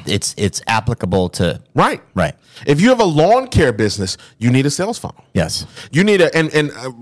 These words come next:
Speaker 2: de-, definition from a sales funnel perspective is a path, is a clear path
Speaker 1: Mm-hmm.
Speaker 2: that you take people down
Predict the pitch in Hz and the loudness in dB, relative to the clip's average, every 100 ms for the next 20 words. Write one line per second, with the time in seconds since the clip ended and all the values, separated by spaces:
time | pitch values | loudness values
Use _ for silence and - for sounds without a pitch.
0 | 135 135 185 170 220 185 214 269 233 156 | -6 -2 0 2 0 2 0 -2 -2 -2
1 | - 247 320 170 123 110 131 - 120 - | 0 -2 0 -2 -2 0 0 0 -8 -8
2 | - - - 196 233 214 170 139 - 208 | -20 -20 -4 0 2 2 -4 -2 0 2
3 | 233 151 135 135 135 131 - 202 269 294 | 2 0 0 0 -2 -4 -4 -2 0 0
4 | - 170 120 98 156 - - - 90 113 | 0 0 0 0 -4 -10 -20 -12 -8 0
5 | 147 - 113 127 190 254 262 - 180 156 | 0 0 -4 0 0 0 -4 -4 0 0
6 | 147 - 160 147 147 107 139 214 135 - | -4 -8 -8 -4 -6 0 2 2 -2 -6
7 | 104 | -16